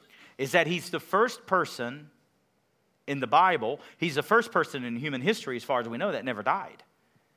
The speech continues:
The Bible says that he walked with God and then was not.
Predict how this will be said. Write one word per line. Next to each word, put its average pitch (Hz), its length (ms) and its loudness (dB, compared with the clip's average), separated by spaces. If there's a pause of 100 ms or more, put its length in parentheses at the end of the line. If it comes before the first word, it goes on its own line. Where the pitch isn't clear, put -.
(300)
The 135 40 -4
Bible 170 360 6
says 139 260 0
that 120 160 0
he 131 140 -8
walked 160 400 4
with 139 160 -4
God 175 340 6
and 135 180 -2
then 139 200 -2
was 123 260 2
not. 120 400 -2